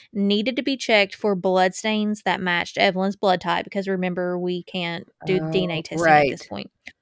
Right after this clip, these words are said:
Speaker 1: or any other suspicious signs. And to take matters even further, authorities announced that all cars that were checked would get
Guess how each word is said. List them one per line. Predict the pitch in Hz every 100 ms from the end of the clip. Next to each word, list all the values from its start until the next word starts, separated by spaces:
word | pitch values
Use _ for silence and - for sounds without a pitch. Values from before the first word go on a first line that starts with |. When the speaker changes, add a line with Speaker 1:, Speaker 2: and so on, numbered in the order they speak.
| _ - -
Speaker 1:
or | - 233 233
any | 233 226 226
other | 214 208
suspicious | 196 - 196 - 190 - 185
signs. | - 214 185 - - 185 -
And | - 240 247 202 190 -
to | - 220
take | - 220 214
matters | 214 208 202 196
even | 214 214 196 175
further, | - 247 370 440 165 156 - 240 - - -
authorities | 226 277 262 262 254
announced | 233 214 202 - - 220
that | 214 190 185 - - _ _ _ _ _ _ _
all | 226 277 320
cars | - 190 175 - - 277 285 - - _ _ _ _ _ _ _ -
that | 196 180 202
were | 269
checked | - 240 180 156 - - _ _ - _ -
would | 190 202
get | 185 202